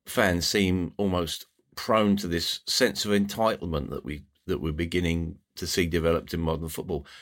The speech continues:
You know, the fans booed their team off after that goalless draw against Leeds on Saturday evening.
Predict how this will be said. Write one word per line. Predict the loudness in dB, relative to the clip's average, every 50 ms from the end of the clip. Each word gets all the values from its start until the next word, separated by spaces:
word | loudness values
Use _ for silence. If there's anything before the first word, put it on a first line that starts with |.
| -20 _
You | -6 -4
know, | -4 -2
the | -2 -4 -6
fans | -6 -2 0 2 4 4 4 4 2 0 -2
booed | -4 2 4 4 6 6 4 2 2
their | 4 4 4 4
team | 2 0 2 2 2 4 2
off | 0 0 -2 0
after | 0 0 0 -2 -4 -4
that | -2 -2 -2 -2 0
goalless | 0 0 2 2 0 -2 -2 -2
draw | -4 -2 0 0 0
against | 0 -2 -4 -6 -6 -8 -10 -4
Leeds | 0 0 0 0 0 -2 -2
on | -4 -4 -4 -8 -12 -12
Saturday | -6 -6 -6 -6 -4 -4 -2 0
evening. | 0 0 0 -2 -6 -10 -10 -12